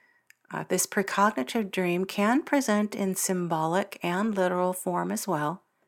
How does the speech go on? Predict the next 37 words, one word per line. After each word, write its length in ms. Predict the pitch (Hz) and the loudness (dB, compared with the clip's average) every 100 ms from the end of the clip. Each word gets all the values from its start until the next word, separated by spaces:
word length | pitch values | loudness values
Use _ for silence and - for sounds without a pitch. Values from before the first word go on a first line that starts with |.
| _ _ _ _ - - - | _ _ _ _ -20 -20 -8
And 100 | 190 | 0
you 80 | 196 | 4
want 160 | 208 | 4
to 80 | 208 | 4
no-, 400 | 202 196 196 202 - | 4 6 6 4 0
notice 420 | 190 196 202 202 | 0 2 2 -2
in 100 | 190 | -2
this 200 | 190 202 | 0 -2
dream 360 | - 190 180 180 | -2 -2 0 0
that 220 | 175 165 - - - - | -2 -2 -10 -18 -18 -8
the 180 | 196 202 | 2 4
information 960 | 220 247 220 190 180 202 - 214 214 - - 175 | 6 2 2 2 2 0 0 0 0 -4 -10 -12
that 260 | 175 170 - | -2 -4 0
you 180 | 180 185 | 2 4
are 160 | 180 | 4
observing, 840 | 170 165 156 160 165 180 196 208 208 - - - - _ 240 | 0 -4 -4 -2 -2 0 0 -2 -6 -14 -16 -16 -18 _ -16
uh, 220 | 156 151 - _ - | -14 -14 -18 _ -10
or 220 | 175 160 | -4 -2
that 160 | 156 - | -4 -2
one 280 | 170 175 180 | 0 2 2
is 200 | 175 175 | 0 -2
observing 540 | 165 170 170 170 185 | -4 -4 -2 -2 -2
in 120 | 170 | -2
this 140 | 156 160 | -2 -4
kind 280 | - 165 156 | -4 -4 -4
of 120 | 156 | -6
dream, 320 | 175 165 165 - - _ | -4 -2 -4 -8 -20 _
does 260 | - 185 185 | -2 -2 0
not 420 | 185 226 311 392 | 2 2 2 0
mean 420 | 247 277 254 190 | 4 4 6 4
it 120 | 170 | 2
will 220 | - 170 - | 0 0 2
ultimately 760 | 180 185 185 180 170 160 160 | 0 0 -6 -4 -4 -4 -4
occur 680 | - 165 - 226 214 175 151 - - | -8 -8 -4 2 4 4 0 -8 -20
for 240 | - 180 165 | -6 -2 -2
a 120 | 160 _ - _ - | -4 _ -20 _ 0
first-person 880 | 220 202 - - 170 - 165 156 | 2 2 -4 -6 -4 -2 -4 -6